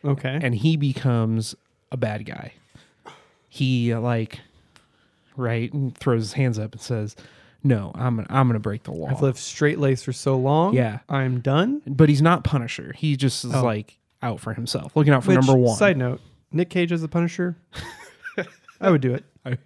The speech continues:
Speaker 2: I'd
Speaker 1: would,
Speaker 2: watch
Speaker 1: I would
Speaker 2: that
Speaker 1: happily
Speaker 2: movie.
Speaker 1: watch that movie. <laughs>
Speaker 2: Uh, okay, so Cameron Poe's family gets killed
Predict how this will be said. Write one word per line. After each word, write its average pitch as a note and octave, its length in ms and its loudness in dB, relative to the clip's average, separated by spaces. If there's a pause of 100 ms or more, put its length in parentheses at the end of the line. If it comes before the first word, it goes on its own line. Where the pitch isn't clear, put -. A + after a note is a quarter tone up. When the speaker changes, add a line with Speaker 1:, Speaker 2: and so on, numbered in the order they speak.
(120)
Speaker 2:
I'd F3+ 100 6
Speaker 1:
would, D3+ 80 8
Speaker 2:
watch B2 200 2
Speaker 1:
I E3+ 40 6
would D#3+ 60 8
Speaker 2:
that C#3+ 60 4
Speaker 1:
happily C3 160 2
Speaker 2:
movie. C3 100 2
Speaker 1:
watch C3 160 0
that C3 100 -2
movie. C3 220 0 (600)
<laughs> - 100 -6 (840)
Speaker 2:
Uh, C#3 320 0 (400)
okay, C#3+ 260 4
so D3+ 220 2
Cameron D#3 300 2
Poe's D3+ 240 2
family C3 260 0
gets C3 140 -2
killed A#2 320 -2